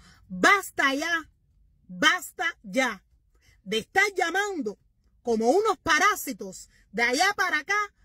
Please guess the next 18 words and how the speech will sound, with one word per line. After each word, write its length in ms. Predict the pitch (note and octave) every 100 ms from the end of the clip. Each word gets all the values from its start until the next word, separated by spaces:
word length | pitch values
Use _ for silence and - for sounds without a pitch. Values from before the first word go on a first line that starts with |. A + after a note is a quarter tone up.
| _ -
para 220 | B3+ B3+
decir 340 | C#4 D4 G#4 G4+
que 120 | F#4+
no 100 | F#4
tienes 200 | F#4 F#4+
aceite, 600 | E4+ - E4 E4 - D#4
que 80 | C#4
no 100 | C4+
tienes 220 | D#4 D#4
vinagre, 540 | F4 D#4+ D#4 D#4+ D#4
que 100 | C4+
no 100 | A#3+
tienes 220 | C4+ C#4 C4+
arroz, 380 | C#4 E4 E4
que 120 | D#4 B3
no 120 | B3
tienes 220 | C4+ D4+
frijol, 520 | D#4 C4+ F4+ F4 E4